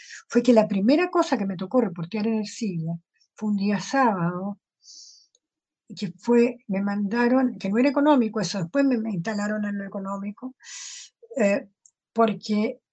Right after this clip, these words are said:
eh, había una visita al Estadio Nacional, que estaba siendo usado como campo de concentración. Después, bueno, hay ar-, hay libros de la Pascal Bonnefoy sobre el tema del Estadio Nacional, los presos, hay películas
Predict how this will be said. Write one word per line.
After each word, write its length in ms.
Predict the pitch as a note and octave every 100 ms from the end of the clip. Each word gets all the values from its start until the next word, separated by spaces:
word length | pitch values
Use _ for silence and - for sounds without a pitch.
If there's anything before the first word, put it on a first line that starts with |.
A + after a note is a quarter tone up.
| _ B3
eh, 300 | G3+ F#3+ F#3
había 260 | G3 G#3+ B3
una 180 | C4 A#3+
visita 720 | A3 E3 B3 A#3+ C#4 D#4 F4 _ _ -
al 200 | G3 -
Estadio 340 | E3 - A3 G#3+
Nacional, 560 | E3+ G3+ F3+ E3 D3 _ _ _ _ _ _ _ _ _
que 120 | -
estaba 340 | E3 - F#3 F#3
siendo 560 | F3 F3 F3+ G3+ A#3+ - -
usado 600 | E3 A3+ G3 F#3+ A3+ F3+
como 340 | - G3 G3+
campo 240 | F#3 E3 E3
de 40 |
concentración. 640 | F3 E3 E3+ D4 - F3+ D#3+ - - - -
Después, 300 | - E3+ G3+
bueno, 240 | F#3 E3+ E3+
hay 160 | E3
ar-, 240 | E3+ E3+ - -
hay 140 | E3+
libros 460 | E3 A3 B3+ D#3+ D#3
de 80 | E3
la 140 | D#3+
Pascal 260 | D#3+ - E3+
Bonnefoy 540 | E3 D#3+ - G3 F#3+
sobre 300 | E3+ E3 D#3+
el 120 | D#3+
tema 280 | E3+ G3+ F3
del 100 | E3+
Estadio 300 | E3+ F#3 E3+
Nacional, 440 | E3+ - F#3+ G3 F3
los 140 | E3
presos, 340 | A3+ G#3 F#3+
hay 60 | E3+
películas 560 | E3+ G#3+ A3 F#3 E3+